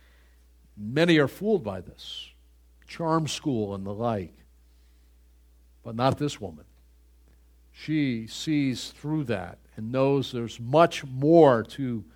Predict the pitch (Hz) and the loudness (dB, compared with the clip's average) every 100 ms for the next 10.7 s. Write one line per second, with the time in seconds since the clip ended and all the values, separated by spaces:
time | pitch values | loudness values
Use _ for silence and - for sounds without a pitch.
0 | _ _ _ 151 131 104 147 139 107 92 | _ _ _ -4 -2 -2 0 0 -4 -8
1 | 101 95 - 139 - 117 101 90 - _ | -10 -10 -8 -8 -8 -8 -8 -8 -16 _
2 | _ 120 143 143 120 113 - 139 139 131 | _ -2 0 2 -2 -6 -4 -2 0 -2
3 | 120 123 110 - 151 160 131 113 92 139 | -4 -4 -4 -4 -4 -2 -4 -8 -8 -8
4 | 131 127 117 131 131 95 85 _ _ - | -6 -6 0 2 2 -2 -10 _ _ 2
5 | 156 143 123 143 160 147 - 110 117 139 | 4 4 4 6 6 4 -4 -10 0 4
6 | 131 98 - 101 113 127 120 - 135 131 | 4 2 -8 -10 -2 0 0 -4 -8 -6
7 | 110 87 - _ _ _ _ - 208 185 | -6 -8 -16 _ _ _ _ -2 4 4
8 | 165 180 135 127 117 107 208 226 165 123 | 2 -4 -6 -6 -8 2 10 10 10 2
9 | 131 123 113 98 - 175 139 98 - 113 | -6 -4 -6 -8 -4 0 0 0 -10 -16
10 | - 113 127 147 143 135 | -12 -6 2 4 2 -2